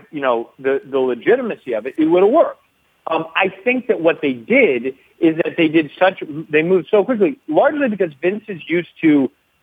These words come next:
get it out there and then adjust it as the audience reacts to it, which was unsustainable in this case because in prime time, you,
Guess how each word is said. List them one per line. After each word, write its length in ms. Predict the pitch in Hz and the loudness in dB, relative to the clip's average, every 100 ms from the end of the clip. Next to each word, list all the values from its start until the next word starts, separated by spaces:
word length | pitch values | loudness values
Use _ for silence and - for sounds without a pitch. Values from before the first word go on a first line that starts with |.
| 131 | 0
get 220 | 170 202 | 2 4
it 120 | 240 | 4
out 280 | 156 139 117 | 4 2 2
there 320 | 117 107 117 - _ | 0 2 0 -6 _
and 140 | 151 165 | -2 0
then 180 | 160 165 | 0 0
adjust 640 | 151 131 - 160 185 - | -6 -6 0 2 2 -2
it 120 | 196 185 | -4 0
as 260 | 147 151 135 | 0 0 -2
the 140 | 135 | -4
audience 500 | 135 147 147 139 123 - | 0 2 0 -2 -6 -8
reacts 440 | 117 120 135 143 - - | -2 2 2 0 -8 -12
to 120 | 95 | -12
it, 120 | - _ _ _ _ - | -14 _ _ _ _ 0
which 280 | 156 160 - | 0 0 0
was 180 | 160 143 | 0 2
unsustainable 880 | 165 180 170 147 - 196 190 135 120 | 0 0 -4 -8 -2 0 0 2 2
in 80 | |
this 120 | 165 185 | 0 -2
case 180 | - 110 - | -2 -4 -4
because 220 | 131 135 | -4 -2
in 140 | 135 | -2
prime 340 | 123 147 139 127 | 0 0 0 0
time, 380 | 175 185 131 110 _ - | 0 0 0 -6 _ -6
you, 160 | 151 | -6